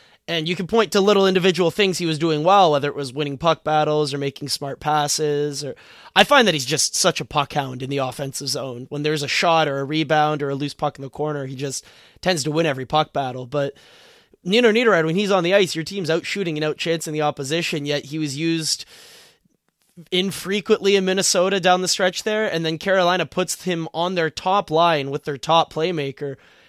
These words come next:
and all of a sudden, he's generating way more shots and way more scoring chances and way more goals. So,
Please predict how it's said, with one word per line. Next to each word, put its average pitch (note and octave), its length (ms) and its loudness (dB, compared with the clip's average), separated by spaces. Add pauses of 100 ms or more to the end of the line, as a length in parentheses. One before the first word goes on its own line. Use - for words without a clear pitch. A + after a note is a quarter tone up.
(140)
and E3+ 100 -8
all G#3 160 6
of A3 60 6
a F#3+ 60 2
sudden, G#3+ 400 2
he's F3+ 320 -6
generating F#3+ 640 0
way F#3 200 2
more F3 220 2
shots F#3+ 420 2
and D3+ 140 -4
way F3 140 0
more E3 160 2
scoring F#3 280 -4
chances D3+ 480 -4
and C#3+ 140 -6
way F3 180 0
more D#3 200 -2
goals. D3+ 720 0 (280)
So, F3+ 300 0